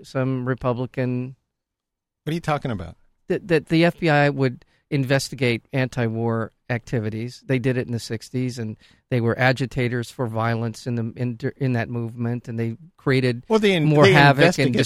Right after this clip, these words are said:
Speaker 2: them, but
Speaker 1: destruction. They themselves did that than, than the anti-war movement did.
Speaker 2: But,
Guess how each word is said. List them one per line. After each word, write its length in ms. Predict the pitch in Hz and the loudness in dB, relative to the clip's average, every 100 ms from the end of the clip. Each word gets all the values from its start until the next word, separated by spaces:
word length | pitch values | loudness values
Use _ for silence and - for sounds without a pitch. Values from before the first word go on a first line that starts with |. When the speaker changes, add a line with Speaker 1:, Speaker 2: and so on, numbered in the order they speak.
| 131 | 4
Speaker 2:
them, 120 | 131 139 | 4 4
but 0 | |
Speaker 1:
destruction. 340 | 123 135 135 120 123 | 4 0 0 -2 2
They 360 | 139 151 139 | 6 6 4
themselves 600 | 131 123 113 139 131 123 | 2 -2 0 2 2 0
did 160 | 127 113 | -2 0
that 220 | 113 113 | 0 0
than, 200 | 117 107 _ _ _ - | -4 -6 _ _ _ -4
than 120 | 127 | 0
the 100 | 120 | 2
anti-war 500 | 120 - 110 113 117 | 0 -2 -4 -2 -2
movement 420 | 110 104 110 104 | -2 -6 -10 -10
did. 300 | 113 113 131 _ _ _ _ _ - | -8 -10 -10 _ _ _ _ _ -4
Speaker 2:
But, 160 | 165 | -4